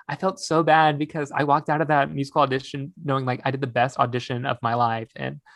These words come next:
I just see, like, Anne Hathaway just sitting there." <laughs>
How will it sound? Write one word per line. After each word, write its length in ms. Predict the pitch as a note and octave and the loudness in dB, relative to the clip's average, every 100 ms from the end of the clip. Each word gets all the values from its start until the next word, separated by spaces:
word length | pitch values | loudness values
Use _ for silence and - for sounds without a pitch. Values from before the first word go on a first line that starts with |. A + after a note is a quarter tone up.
| - - - | -20 -12 -6
I 80 | |
just 220 | B2+ C#3 - | -6 -6 -2
see, 140 | C3+ | 0
like, 220 | B2+ B2 _ _ _ _ _ | 0 -2 _ _ _ _ _
Anne 180 | B2 B2 | -6 -4
Hathaway 360 | C3 C3+ C#3 | -4 0 0
just 180 | C3+ D3 | -2 -6
sitting 300 | D#3+ D#3+ C3 | -4 -4 -2
there." 400 | B2+ C3 - | 0 0 -2
<laughs> 60 | - | -6